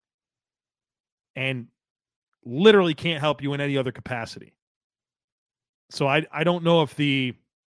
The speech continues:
I don't know if the, the value here makes sense to me. I think you just use your taller players for that type of role like teams have typically.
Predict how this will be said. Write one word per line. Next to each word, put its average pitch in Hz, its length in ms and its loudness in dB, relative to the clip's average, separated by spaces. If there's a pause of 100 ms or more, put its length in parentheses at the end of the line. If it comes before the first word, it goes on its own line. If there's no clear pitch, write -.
(1400)
I 156 40 0
don't 196 100 0
know 185 120 4
if 160 80 0
the, 147 380 0 (560)
the 143 140 -6
value 151 440 -2
here 135 200 -4
makes 127 260 -8
sense 131 300 -10
to 110 100 -16
me. - 160 -20 (1300)
I 135 60 -6
think 139 180 -4
you 143 60 -6
just 139 280 -6
use 151 300 -4
your 135 100 -2
taller 143 400 -4
players 120 580 -4 (1080)
for 156 180 2
that 135 160 -2
type 139 200 -4
of 127 60 -6
role 135 260 0
like 117 200 -8
teams 139 300 -10
have 113 300 -10 (540)
typically. 117 460 -8